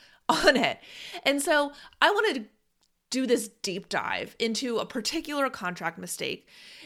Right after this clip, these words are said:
running rampant in the investing community where this legalese, this fine print, is removed because the fine print really does matter. And I'm gonna share with you a bit of what my contract review process looks like as an attorney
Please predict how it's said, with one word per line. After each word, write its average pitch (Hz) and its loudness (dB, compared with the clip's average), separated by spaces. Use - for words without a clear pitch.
running 233 0
rampant 180 -2
in 175 -10
the 180 -6
investing 180 -8
community 381 0
where 269 4
this 247 0
legalese, 208 -4
this - -6
fine 185 -6
print, 233 -10
is 262 2
removed 226 -2
because 262 -6
the 240 -8
fine 262 -4
print 214 -6
really 196 0
does 165 -2
matter. 156 -4
And 226 2
I'm 254 2
gonna 294 -2
share 262 0
with 277 -6
you 254 0
a 233 0
bit 208 0
of 190 -4
what 190 -4
my 185 -2
contract 254 -6
review 220 -6
process 208 -8
looks 202 -8
like 196 -6
as 180 -6
an 180 -8
attorney 269 -2